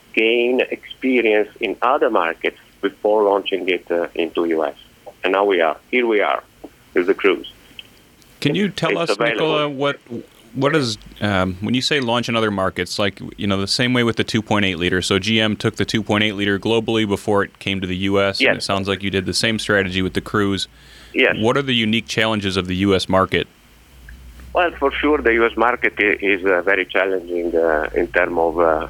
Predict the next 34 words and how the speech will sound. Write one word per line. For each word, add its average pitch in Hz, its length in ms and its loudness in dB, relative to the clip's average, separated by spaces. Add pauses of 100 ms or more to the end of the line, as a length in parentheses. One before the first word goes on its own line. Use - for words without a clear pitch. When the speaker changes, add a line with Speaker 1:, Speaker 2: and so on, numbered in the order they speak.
Speaker 1:
emission 85 340 -2
compliance, 98 680 0 (120)
and, 85 220 0
and 92 300 -2
clearly 104 420 2
the 87 160 0
highest 107 560 -2
quality 92 460 0
standards 82 400 -2 (100)
have - 220 -6
to 90 80 -6
be 82 100 -2
met. 87 280 -2 (760)
So, 90 480 2 (300)
um, 80 580 0
especially 95 560 0
in 90 80 2
recent 107 380 -2
times, 101 400 0
we 85 160 -2
put - 320 0
a - 40 2
particular 98 720 0
attention 85 600 0
to - 120 0
develop, 90 540 2
uh, 85 100 2 (420)
systems, 90 540 -2
and 87 200 0
we're 85 380 -2
entering 90 440 2
also 92 260 2
in 85 60 0
the 82 240 2